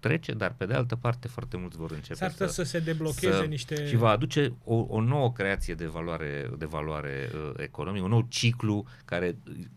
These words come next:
Speaker 1: cu siguranță este în zona asta imaginativă, este în zona virtuală, n-are cum să mai fie, uh, economic și material, fizic.
Speaker 2: Da,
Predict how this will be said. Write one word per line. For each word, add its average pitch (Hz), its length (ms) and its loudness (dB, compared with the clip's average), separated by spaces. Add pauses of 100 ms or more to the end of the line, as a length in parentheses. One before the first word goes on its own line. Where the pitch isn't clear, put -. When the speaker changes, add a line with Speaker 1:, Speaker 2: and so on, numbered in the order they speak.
(100)
Speaker 1:
cu - 120 -14
siguranță 101 460 0
este 90 180 -4
în 80 80 -2
zona 85 280 -2
asta 82 220 -6
imaginativă, 73 1000 -4
este 76 240 -6
în 71 60 -4
zona 78 220 -2
virtuală, 78 840 0 (360)
n-are 90 240 4
cum 82 100 -10
să 78 160 -4
mai 73 120 0
fie, 71 540 0
uh, 76 140 -2
economic 71 680 -2
și - 180 -8
material, 64 800 -2
fizic. 67 260 -4
Speaker 2:
Da, 60 120 -4